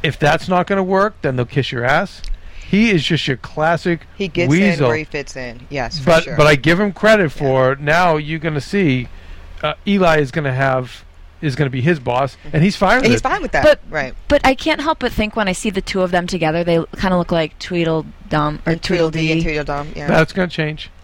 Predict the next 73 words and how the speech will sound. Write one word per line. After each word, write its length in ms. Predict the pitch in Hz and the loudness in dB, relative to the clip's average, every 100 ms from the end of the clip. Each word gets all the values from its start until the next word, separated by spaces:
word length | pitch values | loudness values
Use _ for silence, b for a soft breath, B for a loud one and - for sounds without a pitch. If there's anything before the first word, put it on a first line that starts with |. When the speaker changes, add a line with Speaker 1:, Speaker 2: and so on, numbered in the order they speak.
| - - - - - | -12 -12 -12 -18 0
Speaker 3:
I, 220 | 226 233 - | 2 4 6
I 100 | 226 | 6
hope 220 | 240 247 | 6 4
other 140 | 233 190 | 2 2
Speaker 1:
It, 100 | 208 | 0
Speaker 3:
people 200 | 220 214 | 0 0
can 140 | 208 | 0
see 140 | - 233 | 0 2
them 200 | 214 190 | 2 2
as 80 | |
Speaker 1:
it's 20 | - | 0
gonna 160 | 196 214 | 0 2
Speaker 3:
tough, 20 | |
because 300 | 190 208 190 | 4 4 4
Speaker 1:
change. 120 | 190 | 4
Speaker 3:
as 140 | 190 190 | 2 2
a 80 | 180 | -2
viewer, 300 | 202 226 220 | 0 2 4
Speaker 1:
It's 100 | 185 | 4
Speaker 3:
I'm 80 | |
Speaker 1:
not 140 | 202 214 | 4 4
Speaker 3:
seeing 120 | 233 | 6
them 160 | 214 190 | 6 6
Speaker 1:
they. 40 | |
Speaker 3:
as 100 | 175 | 2
both 300 | 185 170 - - | 0 -2 -6 -8
Speaker 2:
It's 80 | 175 | 0
Speaker 3:
really 220 | 190 180 | 2 4
Speaker 2:
just 80 | 175 | 2
Speaker 3:
weak. 20 | - | 4
Speaker 2:
Eli. 200 | 160 131 | 2 4
Speaker 1:
By 120 | 196 208 | 4 6
the 100 | 254 | 6
way, 140 | 269 | 6
Speaker 2:
It's 80 | 165 | 4
Speaker 1:
the 60 | |
Speaker 2:
just 120 | 156 190 | 2 6
Eli. 80 | 233 | 6
Speaker 1:
sheriff 240 | 254 - | 6 4
was 520 | 208 202 165 - - - - | 0 2 0 -8 -16 -16 -14
scared 420 | - 220 220 185 | -4 2 2 2
of, 160 | 139 - 147 | -4 -8 -2
of 240 | 143 135 | -2 0
Eli. 340 | 180 233 120 - 151 | -2 -2 -4 -6 -10
Did 160 | 147 | -6
you 80 | 170 | -6
see 180 | - 233 | -4 -4
how 140 | 226 | -2
Eli 300 | 180 180 170 | 0 2 2
ended 240 | 165 160 147 | 0 -2 0
that 200 | 143 127 | 0 0
meeting? 260 | 180 165 - - - | -2 -4 -8 -14 2
Speaker 3:
Right. 260 | 277 - | 4 4
Speaker 2:
Yeah. 60 | 156 | 4
Speaker 3:
I 80 | 226 | 4
mean, 160 | 233 | 4
Eli 240 | 220 269 214 | 4 6 6
really 240 | 196 180 | 4 2
stepped 260 | 175 190 185 | 2 0 2
Speaker 1:
It's 60 | |
Speaker 3:
it 40 | 220 | 4
up, 120 | 202 | 6
Speaker 1:
not 140 | 196 | 6
Speaker 3:
but 80 | 220 | 4
Speaker 1:
gonna 160 | 226 214 | 4 4
Speaker 3:
still 60 | |
Speaker 1:
be 100 | 202 | 4
Speaker 3:
the 80 | 180 | 4
other 100 | 175 | 4
Speaker 1:
Tweedledee, 340 | 180 165 151 143 | 4 4 0 -2
Tweedledum 540 | 139 139 127 123 120 | -2 -4 -2 -4 -6
for 160 | - | -6
Speaker 3:
Yeah. 80 | 120 | -8